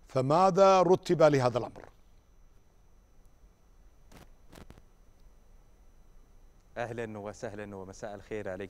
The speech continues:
Speaker 2: جبريل ومساء الخير على المشاهدين. آه، بالطبع أتواجد الآن في مركز النخلة بمدينة بريدة. آه، منطقة القصيم تستعد هذه الأيام لاستقبال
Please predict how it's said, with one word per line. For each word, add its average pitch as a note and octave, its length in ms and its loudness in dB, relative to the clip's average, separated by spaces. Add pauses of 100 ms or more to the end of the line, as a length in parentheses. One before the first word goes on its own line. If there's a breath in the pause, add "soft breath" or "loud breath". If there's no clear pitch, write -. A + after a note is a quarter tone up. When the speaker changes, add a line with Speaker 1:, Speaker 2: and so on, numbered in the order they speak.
Speaker 2:
جبريل A2+ 400 -10
ومساء A#2 420 -8
الخير A#2+ 380 -8
على E2+ 160 -12
المشاهدين. F#2+ 680 -12 (500 soft breath)
آه، G#2+ 180 -2
بالطبع A2 500 -6
أتواجد A2 440 -8
الآن B2 440 -8
في B2+ 200 -8
مركز B2+ 420 -6
النخلة A2 500 -4
بمدينة G#2+ 600 -4
بريدة. F2+ 440 -6 (440 soft breath)
آه، A2 140 0
منطقة D#3+ 440 -4
القصيم C3 460 -4
تستعد A#2+ 540 -4
هذه G2+ 600 -6
الأيام A2 500 -6
لاستقبال A2+ 640 -6